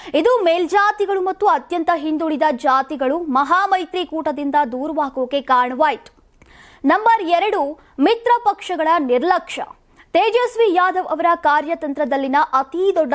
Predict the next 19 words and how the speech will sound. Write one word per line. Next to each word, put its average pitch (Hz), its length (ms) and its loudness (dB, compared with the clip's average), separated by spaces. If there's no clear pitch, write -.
ದೋಷ 254 340 0
ಅಂದ್ರೆ 262 640 -2
ಅವರ 302 200 2
ಮಿತ್ರ 392 360 -2
ಪಕ್ಷಗಳಾದಂತಹ 330 800 -2
ಕಾಂಗ್ರೆಸ್, 285 720 -2
ಎಡಪಂಥೀಯವರು 302 840 -2
ಮತ್ತು 254 360 -4
ಸಣ್ಣ 311 340 0
ಪಕ್ಷಗಳೊಂದಿಗೆ 269 1160 -2
ಸಮಾನ 453 500 2
ಸ್ಥಾನ 349 360 0
ಕಾಯ್ದುಕೊಳ್ಳುವಲ್ಲಿ 294 880 -2
ಅವರು 254 320 -2
ವಿಫಲವಾದ್ರು. 269 800 -2
ಸೀಟು 453 360 2
ಹಂಚಿಕೆ 381 540 0
ವಿವಾದಗಳು 320 720 0
ಮೈತ್ರಿಕೂಟವನ್ನ 294 920 -2